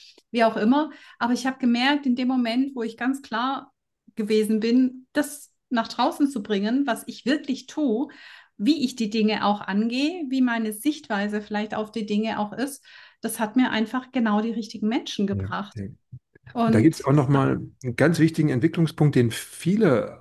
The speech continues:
Speaker 2: äh, Unternehmer teilen, wenn ich mit denen drüber spreche. Ich glaube, dass viele ja auch in so einer angespannten Haltung sind, weil der Druck natürlich da ist, dass der Umsatz reinkommt.
Speaker 1: Ja.
Speaker 2: Und selbst wenn's heute gut läuft,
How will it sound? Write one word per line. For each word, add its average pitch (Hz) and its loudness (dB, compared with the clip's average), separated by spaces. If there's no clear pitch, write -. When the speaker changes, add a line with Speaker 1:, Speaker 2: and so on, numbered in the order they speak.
Speaker 2:
äh, 113 2
Unternehmer 117 4
teilen, 131 0
wenn 139 0
ich 131 -4
mit 127 0
denen 127 2
drüber 123 2
spreche. 123 -2
Ich - -20
glaube, 127 4
dass 143 4
viele 156 4
ja 139 4
auch 127 -2
in 123 0
so 127 4
einer 123 2
angespannten 135 0
Haltung 123 0
sind, 147 2
weil 104 -2
der 117 4
Druck 117 -2
natürlich 123 0
da 101 0
ist, 117 -2
dass - -4
der 107 2
Umsatz 104 0
reinkommt. 90 -2
Speaker 1:
Ja. 233 -4
Speaker 2:
Und 117 4
selbst 135 2
wenn's 127 2
heute 175 6
gut 180 4
läuft, 208 0